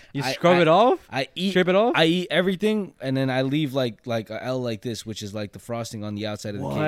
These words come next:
Speaker 1: What?
Speaker 2: But I eat all the inside of the cake.
Speaker 1: If I could eat, the, if I could eat frosting and stuff, I would eat the whole thing.
Speaker 2: That's disgusting, bro.
Speaker 1: Nah, you bugging, bro.
Speaker 2: I
Speaker 1: So,
Speaker 2: can't do that.
Speaker 1: so
Speaker 2: And
Speaker 1: you, what?
Speaker 2: eh, I can't do that.
Speaker 1: Wait, so you would get rid of candy corn for real?
Speaker 2: I could, I'll get rid of candy corn.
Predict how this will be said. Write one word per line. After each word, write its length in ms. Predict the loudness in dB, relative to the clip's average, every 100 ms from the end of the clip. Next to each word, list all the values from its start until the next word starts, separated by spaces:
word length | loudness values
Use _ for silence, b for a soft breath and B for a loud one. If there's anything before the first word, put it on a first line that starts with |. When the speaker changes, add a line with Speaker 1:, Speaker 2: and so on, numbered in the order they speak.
| 0 0 -2 -4
Speaker 1:
What? 380 | -16 -16 -18 _
Speaker 2:
But 100 | -6
I 60 |
eat 120 | -4 -4
all 120 | -4
the 100 | -6
inside 260 | -8 -10 -10
of 80 | -10
the 60 |
cake. 240 | -12 -18 -14
Speaker 1:
If 100 | -2
I 60 | -2
could 140 | 0 -2
eat, 160 | -2
the, 140 | -2 -2
if 160 | -2
I 140 | 0 0
could 100 | 0
eat 120 | -2
frosting 400 | 2 2 2 0
and 80 | -2
stuff, 180 | -2 0
I 140 | 2
would 160 | 2 0
eat 120 | -2
the 80 | -4
whole 180 | -4 -6
thing. 320 | -6 -6 -10 -16 _ _ _ _ _
Speaker 2:
That's 220 | -12 -10
disgusting, 600 | -8 -10 -8 -10 -10 -14
bro. 120 | -10 -8
Speaker 1:
Nah, 100 | -4
you 140 | -6
bugging, 340 | -4 -6 -6
bro. 280 | -8 -8 -8 -10
Speaker 2:
I 120 | -12
Speaker 1:
So, 100 | -8
Speaker 2:
can't 220 | -6 -6 -6
do 140 | -6
that. 220 | -6 -6
Speaker 1:
so 40 | -4
Speaker 2:
And 120 | -2
Speaker 1:
you, 100 | -2 -8 _ _ _ _ _
what? 320 | -6 -4 -6 -10 _
Speaker 2:
eh, 200 | -16 -12 -14 -12
I 100 | -14
can't 240 | -14 -14 -14
do 120 | -14
that. 180 | -14 0
Speaker 1:
Wait, 100 | 2
so 100 | 2
you 120 | 0
would 120 | 2
get 140 | 4 4
rid 120 | 4
of 80 | 2
candy 200 | -4 -2
corn 120 | -4
for 120 | -2
real? 260 | -2 -2 -2
Speaker 2:
I 60 | -6
could, 160 | -6
I'll 160 | -6 -4
get 180 | 0 0
rid 140 | 0
of 100 | -2
candy 240 | -4 -4 -4
corn. 460 | -4 -2 -2 -4